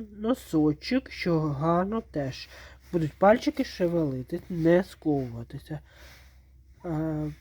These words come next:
пра-, е, висока підошва, е, з високотехнологічних термопластикової гуми.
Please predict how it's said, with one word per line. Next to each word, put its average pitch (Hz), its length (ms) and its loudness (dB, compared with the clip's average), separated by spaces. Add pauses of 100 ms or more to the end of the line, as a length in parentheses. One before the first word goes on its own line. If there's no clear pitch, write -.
пра-, 202 340 6
е, 190 320 6
висока 208 760 2 (420)
підошва, 220 760 4 (1300)
е, 160 460 8 (240)
з 165 140 -8
високотехнологічних 190 1300 0 (340)
термопластикової 165 840 0
гуми. 170 420 -4